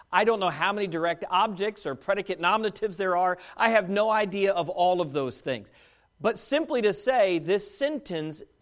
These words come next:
tells us that there is a foundation that we have collectively. As believers in Jesus Christ, there's something we have to hold on to.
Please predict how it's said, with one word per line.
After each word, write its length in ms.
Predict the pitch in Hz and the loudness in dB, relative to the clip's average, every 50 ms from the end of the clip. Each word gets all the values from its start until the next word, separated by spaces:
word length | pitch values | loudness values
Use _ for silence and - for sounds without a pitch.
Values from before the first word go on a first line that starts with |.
| - | -10
tells 440 | - - 285 302 302 311 269 220 160 | -2 2 4 6 6 4 4 2 2
us 520 | 151 127 120 113 120 160 - - - - _ - - - - _ | 2 2 2 2 0 -2 -6 -10 -16 -16 _ -20 -20 -20 -6 _
that 180 | - 220 220 214 | 4 4 4 4
there 180 | 240 247 247 233 | 4 4 4 4
is 140 | 220 175 | 4 4
a 100 | 202 202 | 2 0
foundation 960 | 185 185 - 208 196 196 190 180 156 202 226 269 285 262 - - 294 277 269 214 | 0 2 2 2 2 2 0 2 4 4 4 4 2 -2 -4 -4 -4 -2 0 2
that 180 | 196 214 220 | 0 0 0
we 200 | 202 190 214 202 | 0 -2 0 0
have 640 | 175 139 220 262 226 196 175 160 160 165 170 160 160 - - _ _ | 0 0 2 4 6 8 8 8 6 6 4 2 -4 -18 -20 _ _
collectively. 760 | - - 185 170 165 160 - - - 127 104 107 98 92 - _ _ _ _ _ _ _ _ _ _ _ _ _ _ _ _ _ _ _ _ _ _ _ _ _ _ _ _ _ - | -4 -2 0 2 2 2 0 0 -8 -8 -8 -8 -14 -14 -16 _ _ _ _ _ _ _ _ _ _ _ _ _ _ _ _ _ _ _ _ _ _ _ _ _ _ _ _ _ 2
As 220 | - 240 240 185 | 4 4 4 4
believers 560 | 170 202 233 233 240 262 285 285 370 370 302 | 2 0 2 4 4 4 4 4 2 2 2
in 140 | 294 320 294 | 2 0 -2
Jesus 420 | 208 220 262 269 220 214 220 196 - | 0 0 -2 -2 0 -2 -2 -4 -2
Christ, 340 | - 233 240 226 208 190 | 0 2 4 4 2 2
there's 240 | - 254 254 240 - | 0 0 0 0 0
something 540 | - - - 302 320 349 330 - 349 320 311 | 0 2 2 2 2 2 -2 -2 -2 -2 0
we 160 | 294 285 269 | 0 0 2
have 260 | 220 240 247 247 240 | 4 4 6 4 4
to 120 | 208 240 220 | 4 2 2
hold 240 | 190 247 240 233 226 | 4 4 4 4 4
on 240 | 226 247 269 262 | 4 2 0 -2
to. 280 | 208 - 165 156 160 160 | -4 -4 -2 -2 -2 -2